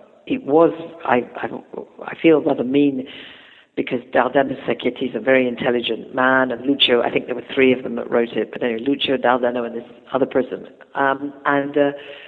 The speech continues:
you know, Dardano is a very well-dressed, uh, Italian gentleman and, uh, quite an intellectual of his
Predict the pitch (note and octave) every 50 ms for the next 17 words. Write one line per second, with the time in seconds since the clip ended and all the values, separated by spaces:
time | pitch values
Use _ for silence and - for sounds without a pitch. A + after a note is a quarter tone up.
0 | - - - - C#3 D#3+ E3+ C#3+ B2+ B2 - - C3+ C3 C3+ A#2 C3 C3+ C3 B2+
1 | B2+ A2+ G2 A2 B2 - - B2+ A#2+ A2 A2+ B2+ - B2 C3 B2 - - B2+ B2
2 | - - - - - B2+ G#2+ - B2+ B2+ C3 C3 - B2 - C#3 C3 B2+ B2+ A#2+
3 | A#2 A#2 A#2+ A2+ C3+ C#3 C#3 D3 - D3 C#3+ C#3 C3+ B2+ B2+ C#3 C#3+ C#3 - -
4 | - C#3+ C#3 C3+ C3 C3+ C#3 C3+ C3 C#3+ C#3 C3 B2 B2+ B2+ A#2+ A2+ - - D3
5 | D3+ - - D3 C#3 C#3 - C#3+ C#3+ C#3+ C#3+ - D3+ C#3 D#3 D#3 - - D3+ C#3
6 | C3 B2 - B2+